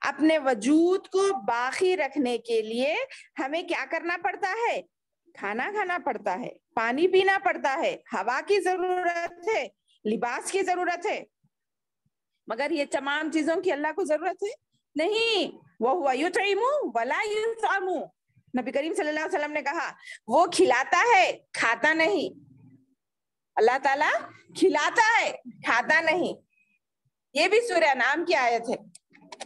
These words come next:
देखिए कितना, नबी करीम सल्लल्लाहु अलैहि वसल्लम जब तहज्जुद के लिए उठते थे तो क्या फरमाते थे? "अल्लाहुम्मा लकल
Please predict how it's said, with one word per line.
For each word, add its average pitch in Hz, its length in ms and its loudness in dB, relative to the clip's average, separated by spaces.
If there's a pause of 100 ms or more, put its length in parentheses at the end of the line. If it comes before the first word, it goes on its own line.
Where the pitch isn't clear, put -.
(1300)
देखिए 339 360 2
कितना, 320 360 0 (300)
नबी 269 240 4
करीम 381 260 2
सल्लल्लाहु 359 360 2
अलैहि 403 80 -4
वसल्लम 359 360 -2
जब 320 240 -4 (380)
तहज्जुद 262 540 -2
के 392 140 2
लिए 370 160 4
उठते 277 360 0
थे 269 240 0
तो - 440 -8
क्या 226 220 -4
फरमाते 330 500 -2
थे? 415 220 0 (400)
"अल्लाहुम्मा 262 680 -2
लकल 220 380 -2